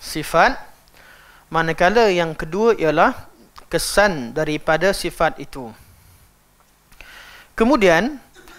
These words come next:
baginda mengaitkan semua itu dengan zatnya. Semua itu adalah merujuk kepada Tuhan Yang Maha Esa dan bukan daripada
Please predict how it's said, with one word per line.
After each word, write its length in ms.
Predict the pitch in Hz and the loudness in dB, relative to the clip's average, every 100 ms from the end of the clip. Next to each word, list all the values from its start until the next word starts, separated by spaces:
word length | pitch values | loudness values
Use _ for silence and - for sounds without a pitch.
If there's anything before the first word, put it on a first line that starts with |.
| - _ | -20 _
baginda 480 | 160 185 196 240 320 | 0 2 2 0 2
mengaitkan 680 | 294 240 233 240 - 185 175 | 0 2 2 2 0 0 0
semua 400 | - 262 320 302 | -4 -2 0 0
itu 340 | 220 208 285 262 | -2 -4 -4 -2
dengan 320 | 208 214 202 | 0 0 -2
zatnya. 720 | 175 196 190 - 165 143 120 117 _ _ - | 2 2 2 -2 -8 -6 -8 -12 _ _ -16
Semua 480 | - 208 208 240 180 | -8 -4 0 0 -2
itu 320 | 175 269 262 | -8 -6 -2
adalah 400 | 180 170 208 190 | -2 0 0 -2
merujuk 580 | 175 165 160 214 - - | -4 -6 -2 -2 -4 -6
kepada 300 | 160 156 180 | -6 -4 -6
Tuhan 480 | 151 147 185 180 | -8 -2 -2 -2
Yang 140 | 160 156 | -8 -8
Maha 240 | 143 139 135 | -10 -10 -10
Esa 460 | 156 - 208 262 - - - - | -8 -4 -2 -2 -6 -20 -20 -14
dan 420 | 156 196 202 175 160 _ _ _ _ _ | -2 0 0 -6 -18 _ _ _ _ _
bukan 420 | 165 - 196 180 | -10 0 0 0
daripada 680 | 165 156 - 160 170 240 | -4 -4 -2 0 2 0